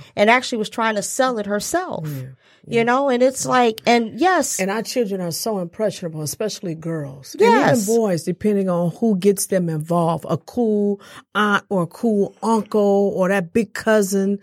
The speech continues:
Speaker 1: Yes.
Speaker 2: And it's so easy for them to groom the child into these kind of behaviors.
Speaker 1: It
Speaker 2: Yes.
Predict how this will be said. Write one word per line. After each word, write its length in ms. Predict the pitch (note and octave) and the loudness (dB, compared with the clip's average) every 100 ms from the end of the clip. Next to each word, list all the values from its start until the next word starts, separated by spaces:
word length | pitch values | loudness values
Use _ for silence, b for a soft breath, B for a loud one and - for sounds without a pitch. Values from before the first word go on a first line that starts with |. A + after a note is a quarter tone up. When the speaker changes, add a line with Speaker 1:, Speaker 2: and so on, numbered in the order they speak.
| B | B
Speaker 1:
Yes. 280 | D4+ G#4 F#4 | 0 4 6
Speaker 2:
And 120 | G3+ | 4
it's 80 | F#3+ | 4
so 380 | - B3 A3+ - | 2 4 4 4
easy 380 | B3 A#3+ G3+ G3 | 2 4 4 0
for 160 | F#3+ | 0
them 240 | F#3 F#3 F3+ | 0 0 0
to 80 | E3+ | -2
groom 320 | F3+ F3+ E3+ | 0 0 -2
the 100 | D#3 | -4
child 380 | - E3+ D#3 D3+ | -2 -2 -2 -4
into 240 | D3 D#3+ | -4 -4
these 220 | D#3+ D3 | -4 -4
kind 240 | - D#3 C#3+ | -4 -4 -4
of 60 | |
behaviors. 500 | D3 D3 E3+ D#3 - | -6 -4 -4 -4 2
Speaker 1:
It 140 | D4 E4+ | 4 4
Speaker 2:
Yes. 260 | G4+ - | 2 0